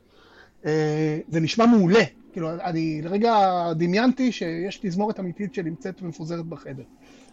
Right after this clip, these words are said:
אה, וזה שבעים ושש, אני לא חושב שעבדו אז בסטריאו, אז אני מניח שפתחו את הסאונד וסידרו אותו מחדש, אבל זה, אה, זה, אשכרה הוא בא לעשות עבודה, הוא לא, הוא לא, הוא לא סתם אומר,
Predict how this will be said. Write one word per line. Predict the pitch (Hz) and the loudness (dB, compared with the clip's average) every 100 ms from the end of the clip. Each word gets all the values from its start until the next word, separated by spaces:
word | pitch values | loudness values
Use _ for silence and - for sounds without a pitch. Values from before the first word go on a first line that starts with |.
| _ - | _ -10
אה, | 135 139 139 135 _ - - - _ _ - | -6 -4 -4 -8 _ -20 -20 -20 _ _ -8
וזה | 131 131 | -4 -2
שבעים | 147 160 226 240 | 0 2 6 6
ושש, | - 269 226 - | 4 4 2 0
אני | 139 | -4
לא | 156 | -2
חושב | 220 214 | -2 0
שעבדו | 196 147 175 | -2 0 2
אז | 156 | 0
בסטריאו, | 135 - 185 151 127 127 | -4 -2 0 2 0 -6
אז | 127 - _ - | -12 -20 _ -16
אני | |
מניח | 143 175 185 | -8 -6 -6
שפתחו | 185 156 - 185 | -8 -10 -8 -6
את | |
הסאונד | 170 - 165 160 | -8 -6 -6 -6
וסידרו | 143 - 151 165 | -10 -14 -6 -4
אותו | 165 | -4
מחדש, | 151 131 147 143 | -8 -4 -4 -4
אבל | 135 | -8
זה, | 135 143 143 - - - - - - _ _ _ | -8 -8 -10 -12 -20 -20 -20 -20 -20 _ _ _
אה, | 147 147 147 143 143 147 151 | -4 -2 -2 -4 -4 -6 -8
זה, | - 135 147 - - | -8 -4 -4 -4 -10
אשכרה | - 330 294 | -4 4 6
הוא | 190 | 8
בא | - | 6
לעשות | 247 262 | 6 4
עבודה, | 233 190 180 | 2 4 4
הוא | 147 139 | 4 4
לא, | 190 | 2
הוא | 220 165 | 4 2
לא, | 165 180 233 247 247 _ _ _ | 4 4 6 4 0 _ _ _
הוא | 160 | -4
לא | 165 214 | 0 0
סתם | - - 196 185 | -2 4 6 6
אומר, | 202 175 185 | 2 2 2